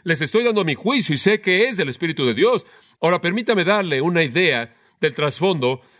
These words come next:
para que entienda qué tuvo que enfrentar, y es muy parecido a nuestra sociedad. Muy bien, Pablo entró en una situación corintia. El verbo corintianizar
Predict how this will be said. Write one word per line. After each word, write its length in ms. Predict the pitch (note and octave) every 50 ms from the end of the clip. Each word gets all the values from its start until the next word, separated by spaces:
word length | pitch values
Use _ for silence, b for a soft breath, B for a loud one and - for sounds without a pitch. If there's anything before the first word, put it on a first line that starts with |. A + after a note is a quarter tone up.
| b b
para 180 | b D#3 D#3 D3+
que 320 | - - D#3+ D#3 D#3+ -
entienda 720 | D#3 D3+ - - G#3+ A3 A3 F#3+ D#3 D3 C#3+ D3 - _ _ -
qué 160 | - F#3 F#3
tuvo 200 | - G3 F3 E3+
que 120 | E3 D#3+
enfrentar, 440 | C#3+ B2+ D3 D3+ C#3+ - G#3+ G#3 F3+
y 80 | D3 D#3+
es 60 | D#3+
muy 100 | F#3 G3+
parecido 380 | - D#3+ D#3+ D3 - F#3 G#3
a 20 | F#3
nuestra 260 | D3+ C#3+ - - C3
sociedad. 600 | A2+ B2 B2 A2 B2 A#2+ C#3 G#3 A#3 - - _ _ _ _ _ _ _ -
Muy 100 | D#3+ E3
bien, 160 | F3 G#3 G3+
Pablo 360 | - - F#3+ G3 F#3+ E3 D#3
entró 160 | D3 - F3+
en 60 | F#3+ F#3
una 60 | E3+
situación 440 | - C#3 - C#3+ C3 - D3 D3+ C3+
corintia. 560 | - E3 E3+ G#3 G3 - - A#2 - - b b b b b b b b
El 140 | b D#3 D#3+
verbo 360 | E3+ A3+ A#3+ A3+ A3+ G#3+ A3
corintianizar 1080 | - F#3 F3+ F3 D#3 C3+ - D#3 D3+ D3 C3+ - - G#3+ C4 C4+ A#3+ D3+ A#2 G#2+ -